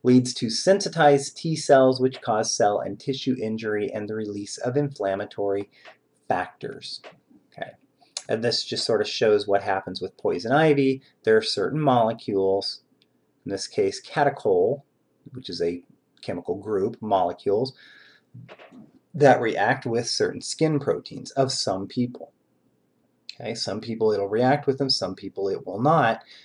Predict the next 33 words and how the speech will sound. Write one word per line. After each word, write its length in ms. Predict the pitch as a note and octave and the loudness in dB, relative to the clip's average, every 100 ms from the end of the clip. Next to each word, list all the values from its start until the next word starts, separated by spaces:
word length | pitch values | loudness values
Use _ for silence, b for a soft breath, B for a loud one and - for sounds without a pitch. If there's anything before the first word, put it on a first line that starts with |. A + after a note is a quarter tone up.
| B | B
But 100 | - | -2
if 140 | A2+ - | 0 -2
it 120 | - | 4
does 280 | C#3 G3 D#3+ | 8 8 8
react 440 | C3 G2 F#2 - | 4 4 4 0
to 80 | G2 | -6
them 260 | F2 G2 B2 | -4 -2 -2
and 260 | B2+ C#3+ D3+ | 2 4 4
the 140 | C3+ | 4
immune 300 | B2 A#2 A#2 | 2 2 -2
system 480 | A#2 - G#2+ G#2+ G2 | -4 -4 -4 -6 -4
recognizes 800 | G#2 D3 F3+ C#3+ G2+ E2 F2 - | 2 2 2 -4 -4 -6 -8 -4
it, 180 | G#2+ B2+ _ b b b _ _ | -4 -4 _ b b b _ _
so, 540 | - C3 A2 G#2 F#2+ F#2 | -4 4 6 4 2 -4
uh, 180 | A2 G2 | -6 -4
maybe 240 | G#2+ A2 | -4 -4
that's 340 | G#2 G#2 B2+ - | -2 -2 -2 -6
the 100 | - | -8
difference, 460 | - - A2 B2 | -8 -8 -8 -8
is 240 | G#2+ G2+ - | -10 -10 -8
in 100 | G2+ | -8
some 220 | - G#2 | -4 -6
people 300 | G#2+ G2+ F#2+ | -6 -8 -6
the 100 | G2 | -6
immune 220 | G2 G2+ | -8 -10
sy-, 260 | G2 - G2 | -12 -6 -6
system 540 | - - A2 - F2+ | -4 -6 -4 -6 -2
recognizes 640 | A#2 F#3+ D#3+ C#3 B2+ A#2+ A2 | 2 2 2 0 0 0 -4
it, 20 | |
some 140 | G#2+ | -8
people 200 | A2 - | -8 -8
it 120 | - | -4
doesn't. 380 | E3 F3 D3+ G#2+ | 2 2 0 -6